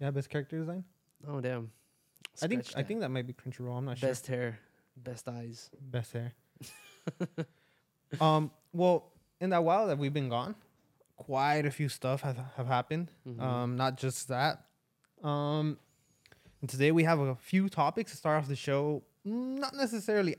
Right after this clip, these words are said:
Speaker 1: anime related, but content creation related.
Speaker 2: It still got some anime in there, kind of.
Speaker 1: Yeah, yeah. Well, our first one is directly related to anime.
Speaker 2: Yeah.
Speaker 1: Um,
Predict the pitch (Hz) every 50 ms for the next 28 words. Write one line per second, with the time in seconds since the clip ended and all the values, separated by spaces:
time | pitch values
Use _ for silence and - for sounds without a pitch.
0 | - - 147 165 170 165 160 156 147 143 131 131 143 156 170 185 214 - _ _
1 | _ _ _ - _ 143 135 131 127 120 - - - 139 139 143 - 180 175 175
2 | - - 190 190 196 - - 202 208 196 - _ _ _ - 180 190 196 190 202
3 | 208 214 214 - - - - 160 156 - - 240 190 151 143 131 - - 143 127
4 | 123 123 127 127 127 127 131 131 127 127 131 127 - 139 147 139 139 139 139 139
5 | 143 151 143 _ _ _ - _ 147 147 147 151 156 165 180 180 165 135 123 123
6 | 127 131 - _ _ - _ _ - - 156 156 160 160 - - 226 240 208 -
7 | - 185 160 143 135 131 123 120 110 - _ _ _ _ _ _ _ _ _ 156
8 | 160 131 147 143 143 143 139 - - 123 120 117 113 117 _ _ _ _ 135 131
9 | 127 127 120 127 120 - - 113 123 123 123 123 120 120 117 - _ _ _ -
10 | 131 123 120 117 - _ _ _ _ _ _ _ _ _ _ _ - 131 123 120
11 | 120 120 120 123 120 117